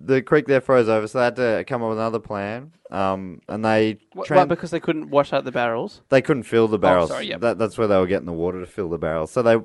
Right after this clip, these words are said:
Speaker 1: found another warehouse in Montreal, and but the plan just kept on going unhindered. It was just like, it sounds like there was never any suspicion.
Speaker 2: No one, no one cared. But because, okay, you say it's worth more per barrel than oil, but this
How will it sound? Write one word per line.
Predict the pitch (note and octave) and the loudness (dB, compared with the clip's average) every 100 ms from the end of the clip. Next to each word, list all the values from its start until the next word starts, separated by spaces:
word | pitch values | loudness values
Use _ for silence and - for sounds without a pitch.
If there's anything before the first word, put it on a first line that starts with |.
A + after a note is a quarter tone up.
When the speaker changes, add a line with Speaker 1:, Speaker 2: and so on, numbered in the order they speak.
| - | -2
Speaker 1:
found | C3+ C3 | -2 -2
another | A#2+ A#2+ A#2 A2+ G#2 | 0 0 4 4 4
warehouse | F#2 A2 G#2+ A2 G2+ G#2+ | 2 -2 -2 -2 -4 -6
in | |
Montreal, | G2 G2+ - F#2+ F#2 G2+ D3 _ - _ - | -10 -10 -8 -6 -6 -6 -10 _ -20 _ -8
and | F2 F2 F2 - | -6 -6 -8 -8
but | A2 | -8
the | G#2+ | -8
plan | A#2 A2 G#2 | -6 -6 -6
just | F#2+ - _ | -10 -12 _
kept | - - F#2+ | -8 -8 -8
on | F2 | -4
going | F2 F2+ F2 - _ _ _ - | -2 0 -4 -8 _ _ _ -10
unhindered. | F#2+ F#2 F#2+ G2 E2+ - _ - | -8 -8 -10 -8 -10 -12 _ -12
It | |
was | G2+ G#2+ | -8 -8
just | F#2+ G#2+ - | -6 -8 -4
like, | F#2+ F2 _ _ _ _ _ _ | -4 -4 _ _ _ _ _ _
it | G#2+ A2+ | -18 -6
sounds | C3+ B2 | -4 0
like | B2 | 2
there | G#2+ | 2
was | G2+ | 0
never | G2+ G2+ F#2+ G2+ | 0 -2 0 -2
any | G2 G2 | -4 -6
suspicion. | - F2+ - F#2+ - F#2+ F2+ F2+ | -10 -18 -8 -8 -6 -10 -8 -2
Speaker 2:
No | F#3+ | 0
one, | G3 F3+ - | 0 -4 -6
no | F3+ | -2
one | E3+ | -2
cared. | D#3+ E3+ E3 - _ | -4 -6 -6 -8 _
But | A3+ G#3+ | -8 -6
because, | A#3 B3+ A#3 G3+ | -4 -4 -2 -4
okay, | G3 B2+ - _ _ _ _ _ - | -2 -4 -8 _ _ _ _ _ -12
you | G3 | -4
say | A3+ A3 | 2 2
it's | G3+ G3 | 2 2
worth | G#3 F3 | 0 2
more | E3+ E3 | 0 0
per | - E3 | 0 0
barrel | D3 C#3 C3+ | 2 0 0
than | C3 | -2
oil, | B2 B2 A2+ - | -4 -2 -4 -8
but | C#3+ | -6
this | F3 - | -6 -6